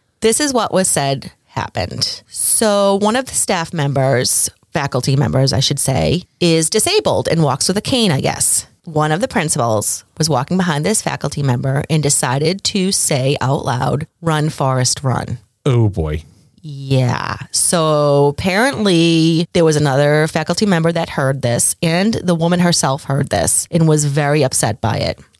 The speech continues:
Speaker 2: As they should be.
Speaker 1: What do you think should happen?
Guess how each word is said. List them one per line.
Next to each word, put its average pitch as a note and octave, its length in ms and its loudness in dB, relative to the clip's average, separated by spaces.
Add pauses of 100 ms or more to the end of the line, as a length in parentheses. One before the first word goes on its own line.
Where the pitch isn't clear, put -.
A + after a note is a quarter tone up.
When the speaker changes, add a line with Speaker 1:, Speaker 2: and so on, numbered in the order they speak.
(120)
Speaker 2:
As G2 360 2
they F#2+ 120 4
should A2 240 -2
be. A2+ 280 0 (320)
Speaker 1:
What D#3+ 400 -4
do A#3+ 100 0
you C4+ 180 2
think D#3 600 -2
should - 220 -2
happen? C3 440 -2